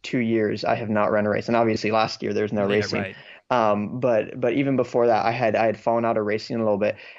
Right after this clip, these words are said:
Speaker 1: and it really corresponded. And this is, this is the, the sad truth of life. Sometimes it really corresponded with busyness. You know,
Speaker 2: Mm.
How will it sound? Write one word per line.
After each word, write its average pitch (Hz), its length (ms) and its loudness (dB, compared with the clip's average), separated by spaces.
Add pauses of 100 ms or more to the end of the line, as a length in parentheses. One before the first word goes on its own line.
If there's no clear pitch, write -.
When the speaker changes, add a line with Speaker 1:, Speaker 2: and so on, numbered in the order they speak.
Speaker 1:
and 139 80 2
it 123 60 4
really 165 320 2
corresponded. 123 880 -2
And 117 180 0
this 123 140 -4
is, 107 140 -4
this 120 180 -2
is 113 160 -2
the, 107 300 4
the 113 80 -2
sad 110 280 2
truth 117 280 -2
of 98 100 -4
life. 117 180 2
Sometimes 107 280 -4
it 98 40 -4
really 123 180 2
corresponded 117 500 -2
with 107 180 -4
busyness. 110 560 -2
You 127 100 -2
know, 117 140 4
Speaker 2:
Mm. 107 140 -10